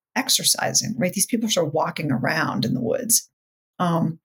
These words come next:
and by the way, a lot of these changes were being found after just fifteen or twenty minutes of being outside.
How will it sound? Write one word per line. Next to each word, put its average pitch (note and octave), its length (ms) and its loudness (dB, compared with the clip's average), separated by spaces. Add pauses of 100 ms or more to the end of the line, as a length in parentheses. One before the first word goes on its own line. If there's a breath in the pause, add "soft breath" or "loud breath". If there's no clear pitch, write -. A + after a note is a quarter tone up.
(540)
and A3+ 80 2
by C4 100 2
the B3 80 4
way, B3+ 120 4
a G#3+ 60 2
lot G3 180 0
of A3 60 -4
these F#3 180 2
changes A3+ 520 2 (320)
were G#3+ 120 0
being G#3 180 2
found F#3+ 260 0
after F3 240 0
just - 240 2
fifteen G3 460 0
or C#3 80 0
twenty D#3+ 320 0
minutes - 680 0
of D3+ 80 -6
being - 200 2
outside. - 520 -2